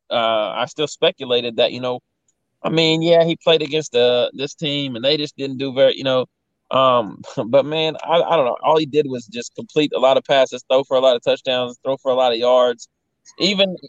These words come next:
even though he looked normal, um, sometimes I think that's just a testament to the goat status level that we put him on, you know? And it's just like, um, and I think I have to kinda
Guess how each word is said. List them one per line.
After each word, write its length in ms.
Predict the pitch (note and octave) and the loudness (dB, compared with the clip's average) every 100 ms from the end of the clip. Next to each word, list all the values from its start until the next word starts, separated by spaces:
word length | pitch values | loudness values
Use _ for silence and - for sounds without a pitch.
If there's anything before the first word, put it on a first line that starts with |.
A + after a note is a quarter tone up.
| - | -10
even 240 | F3+ G3 | -6 -2
though 100 | F#3 | 2
he 120 | F#3 F3 | 0 0
looked 340 | E3+ F3+ - - | 0 0 -2 -16
normal, 680 | C3 D#3+ G3 F#3+ F#3 F#3+ - - | -8 -4 -2 -2 -2 -2 -6 -6
um, 540 | D3+ D#3 D3+ C#3 B2+ - | -2 0 0 -2 -8 -10
sometimes 640 | - F3 E3 E3+ F3 F3 | -6 -4 -2 -2 -2 -2
I 100 | D3+ | -2
think 220 | C#3 D#3+ D#3 | 0 0 2
that's 200 | D3 - | 0 -2
just 140 | D3+ | -10
a 60 | B2+ | -6
testament 500 | - D#3+ - D3+ C#3+ | -2 -2 -2 -8 -6
to 100 | B2+ | -4
the 160 | B2 A2+ | -4 -4
goat 300 | G#2+ C#3+ D#3+ - | 0 2 2 -6
status 480 | - C#3+ D3 C#3 | 0 2 4 0
level 360 | A#2 C3+ C#3+ C3+ | 0 2 2 2
that 140 | B2+ | 0
we 140 | A#2+ A#2+ | -2 -6
put 240 | - D3 | -2 0
him 140 | C3 A#2+ | 0 -4
on, 260 | A#2 A2+ | -4 -6
you 80 | A#2+ | -2
know? 220 | B2+ C#3+ - _ _ _ | 0 0 0 _ _ _
And 100 | B2 | -4
it's 100 | C3+ | -4
just 160 | C3 C3 | -4 0
like, 400 | C3+ C3 A#2+ - - | 4 4 4 -2 0
um, 540 | C3 C3 B2 A#2 G#2+ | 4 4 4 0 -2
and 80 | B2 | -2
I 60 | |
think 140 | B2+ C3+ | 0 0
I 60 | C#3 | 0
have 160 | C#3+ | -2
to 100 | - | -4
kinda 200 | - C#3 | -6 -4